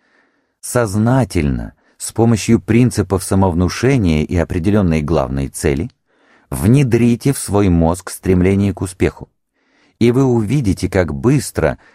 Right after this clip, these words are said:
ваши латентные или недоразвитые способности,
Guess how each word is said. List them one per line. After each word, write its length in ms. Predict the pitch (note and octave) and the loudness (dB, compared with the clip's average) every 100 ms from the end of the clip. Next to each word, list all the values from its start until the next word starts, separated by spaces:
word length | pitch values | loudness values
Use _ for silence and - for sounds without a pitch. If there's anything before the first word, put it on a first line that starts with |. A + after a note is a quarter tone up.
| _ | _
ваши 380 | E2+ G#2 - F2+ | -2 -2 -2 -2
латентные 840 | E2 - A2 A2 - F#2 E2+ D#2+ | -2 -2 -2 -2 0 0 2 0
или 260 | - F2+ E2+ | 0 0 2
недоразвитые 800 | E2+ E2 F2 D#2+ C#2 D2 D#2 D2 | 2 2 2 0 -4 -6 -6 -6
способности, 840 | - F2+ C#3+ A#2 D#2+ - D2+ B1+ | -4 -4 -2 0 -2 -2 -4 -4